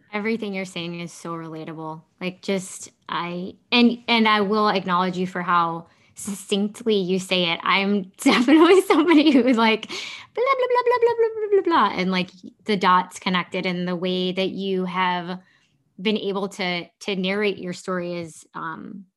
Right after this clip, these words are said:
it is just super relatable. I just appreciate it so much.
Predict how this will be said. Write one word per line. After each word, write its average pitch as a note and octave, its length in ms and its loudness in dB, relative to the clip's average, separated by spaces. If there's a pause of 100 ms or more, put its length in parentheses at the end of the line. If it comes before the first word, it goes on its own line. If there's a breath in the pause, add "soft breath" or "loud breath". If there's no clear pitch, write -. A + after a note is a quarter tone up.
(320)
it A3 120 -6
is A#3 220 -4
just B3 200 -6
super A#3 300 -2
relatable. F3+ 500 -4
I E3 140 -10
just F3+ 220 -10
appreciate F3+ 500 -10
it - 140 -14
so F3 160 -6
much. E3 420 -10